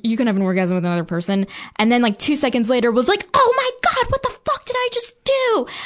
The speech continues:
Like, I just let this random stranger just, like, rub my clit, like, and I paid him five hundred dollars. Like, what am I doing?" And that's how I felt, like, the rest of that weekend up until seeing the sex therapist again, where,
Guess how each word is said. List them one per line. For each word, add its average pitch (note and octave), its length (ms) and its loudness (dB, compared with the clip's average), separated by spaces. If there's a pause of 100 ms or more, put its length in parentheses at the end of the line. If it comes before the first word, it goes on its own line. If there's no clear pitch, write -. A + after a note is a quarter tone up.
(120)
Like, G4 120 -4
I G#4 40 0
just A4 240 -4
let A4 300 -4
this G#4 300 -4
random F#4+ 640 0
stranger G#4 480 -4
just, F#4 220 -8
like, D4+ 140 -4 (460)
rub D#4+ 460 -4
my F#4+ 160 0
clit, - 460 -2
like, D#4+ 160 -4 (180)
and F#4 100 0
I F#4 100 0
paid F#4 220 -2
him A4 120 -2
five F#4 340 -2
hundred F#4+ 200 -2
dollars. F4+ 340 0
Like, - 120 -4
what G4+ 160 -2
am F4+ 60 -2
I - 60 -10 (120)
doing?" A#3 640 0 (440)
And C4+ 160 4
that's F4+ 180 4
how E4+ 140 4
I D#4 80 4
felt, D4+ 220 2
like, B3+ 140 0
the A#3 120 2
rest G3+ 400 0
of F#3 180 -2
that F#3 260 2
weekend F#3 480 0
up G#3 200 0
until G3 500 2
seeing F#3 380 0
the F3+ 80 0
sex F3 340 -2
therapist E3 480 -4
again, D3+ 400 -4
where, E3 280 -2